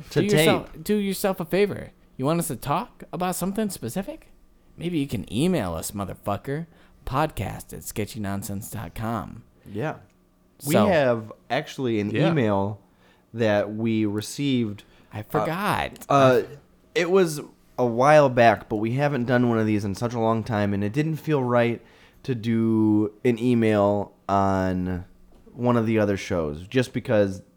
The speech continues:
Speaker 1: n-, you know, the topics kinda don't line up.
Speaker 3: Yeah.
Speaker 1: So we got a, let's see, we got an email here from Tay Dog.
Speaker 3: Tay Dog.
Speaker 1: From
Speaker 2: Tay Dog?
Speaker 1: email from Tay Dog.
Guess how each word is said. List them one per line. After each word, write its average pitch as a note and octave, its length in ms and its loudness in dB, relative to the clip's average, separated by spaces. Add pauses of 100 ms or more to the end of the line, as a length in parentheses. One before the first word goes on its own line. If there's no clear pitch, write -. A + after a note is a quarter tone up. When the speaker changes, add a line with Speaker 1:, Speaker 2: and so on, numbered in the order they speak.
(140)
Speaker 1:
n-, G#2 400 -6
you G#2 120 -4
know, F2 120 -2
the F2 80 -6
topics G2+ 400 -4 (100)
kinda F#2+ 200 -4
don't F#2+ 180 -2
line E2 140 -4
up. D2+ 160 -8 (240)
Speaker 3:
Yeah. A3 160 0
Speaker 1:
So C3 320 6 (200)
we D3+ 160 4
got D#3+ 360 2 (140)
a, B2+ 520 4 (1500)
let's F#2 160 -8
see, F2+ 140 -6
we E2 140 -2
got A#2+ 140 0
an A2+ 160 -4
email C#3+ 520 2
here G2+ 400 2
from F#2 880 0 (1040)
Tay G3+ 320 2
Dog. A2 680 4 (140)
Speaker 3:
Tay G3+ 160 2
Dog. F3 720 8
Speaker 1:
From A#2+ 500 6
Speaker 2:
Tay G#2+ 80 0
Dog? G2+ 300 -8 (200)
Speaker 1:
email A3+ 300 8
from F3+ 220 -2
Tay B2+ 240 2
Dog. G2+ 440 6